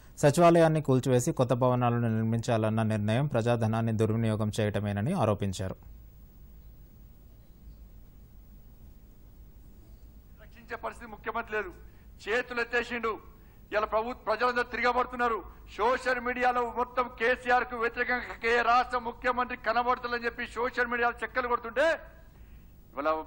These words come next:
Speaker 2: ప్ర-, ప్రజల దృష్టి మళ్లించడానికి అలా మళ్ళీ సెక్రటేరియట్ అటాక్ కొడుతున్నట్టు ఇవాళ ఇది కేవలం ఒక పథకం ప్రకారం ప్రజల దృష్టి మీద మళ్లించడానికి, కరోనా విషయంలో ప్రభుత్వం యొక్క చాతకానితనం దృష్టి ప్రజల దృష్టి మళ్లించడానికి మాత్రమే ఇలా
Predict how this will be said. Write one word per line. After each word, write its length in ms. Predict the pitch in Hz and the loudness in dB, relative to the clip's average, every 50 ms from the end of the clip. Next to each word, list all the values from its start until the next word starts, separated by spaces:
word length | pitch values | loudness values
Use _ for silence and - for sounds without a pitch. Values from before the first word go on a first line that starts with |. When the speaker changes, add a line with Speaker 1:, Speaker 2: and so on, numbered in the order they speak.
| - - | -6 -2
Speaker 2:
ప్ర-, 180 | 139 135 - - - | -2 -2 -2 -2 -2
ప్రజల 260 | 175 185 220 220 220 214 - - | -2 -2 0 -2 -2 -2 -4 -6
దృష్టి 260 | 196 202 - - 311 | -10 -8 -4 -2 -2
మళ్లించడానికి 680 | 277 240 233 233 240 247 - 240 226 220 220 214 214 214 | 0 0 0 -2 -2 -2 -4 -2 -2 -2 -2 -2 -2 -2
అలా 200 | 208 233 269 311 294 - - - - - - - - - - | 0 2 2 0 0 -2 -8 -16 -20 -20 -20 -20 -20 -18 -16
మళ్ళీ 160 | 127 131 139 - - - - - | -14 -14 -14 -16 -18 -20 -18 -16
సెక్రటేరియట్ 520 | 143 139 - 170 196 208 202 214 220 208 208 | -16 -12 -8 -6 -6 -4 -2 -4 -4 -2 -2
అటాక్ 220 | 202 196 196 180 | -4 -4 -6 -6
కొడుతున్నట్టు 480 | 180 170 170 165 156 - 143 135 131 131 | -6 -6 -4 -4 -4 -6 -8 -10 -10 -10
ఇవాళ 180 | 120 110 110 - - - - - - - - - - - - - - - | -12 -12 -14 -16 -20 -20 -20 -20 -20 -20 -20 -20 -20 -20 -20 -18 -14 -12
ఇది 120 | 196 208 220 - - | -10 -10 -10 -8 -4
కేవలం 360 | 202 226 247 254 262 254 247 | -2 0 0 2 2 0 0
ఒక 140 | 247 247 254 240 - - | -2 -4 -4 -4 -4 -2
పథకం 300 | 226 240 294 294 285 277 | -2 -2 0 0 0 0
ప్రకారం 380 | 240 269 254 254 254 254 247 247 247 - | -2 -2 -2 0 0 0 0 -2 -2 -4
ప్రజల 220 | 233 226 262 269 262 262 262 | -2 -2 0 -2 -2 -2 -6
దృష్టి 260 | 254 - - 247 254 | -8 -8 -8 -6 -6
మీద 160 | 240 247 247 214 220 | -4 -4 -2 0 0
మళ్లించడానికి, 560 | 240 269 254 247 240 240 240 233 - 233 208 160 - - - - - - - | -2 -2 -2 -4 -2 -2 -2 -4 -4 -8 -10 -10 -12 -16 -20 -20 -14 -6 -2
కరోనా 300 | 202 240 269 262 269 262 | 0 0 2 2 2 0
విషయంలో 400 | 247 254 247 254 262 262 254 254 | 0 -2 -4 -4 -2 -2 0 0
ప్రభుత్వం 420 | 254 262 240 240 262 254 - 262 247 | 0 0 -2 -2 -2 -4 -6 -4 -2
యొక్క 140 | 233 247 233 - 247 | -2 -2 -2 0 0
చాతకానితనం 760 | 247 262 254 269 254 247 262 254 254 254 262 254 254 254 240 | 0 2 2 0 0 0 0 0 0 -2 -2 -2 -2 -2 -4
దృష్టి 220 | 254 240 - 254 247 | -6 -8 -6 -4 -2
ప్రజల 240 | 220 240 247 254 254 233 | 0 0 0 0 -2 -4
దృష్టి 180 | 233 - - 233 | -8 -8 -4 -2
మళ్లించడానికి 540 | 226 240 254 269 254 254 247 247 240 226 | 0 0 0 -2 -2 0 0 0 0 0
మాత్రమే 340 | 233 233 233 233 226 277 320 330 269 - - - - - - - - - - - - - - - - - | -2 -2 -2 -2 -2 0 0 0 0 -2 -8 -18 -20 -20 -20 -20 -20 -20 -20 -20 -20 -20 -20 -16 -14 -10
ఇలా 120 | 143 156 | -10 -10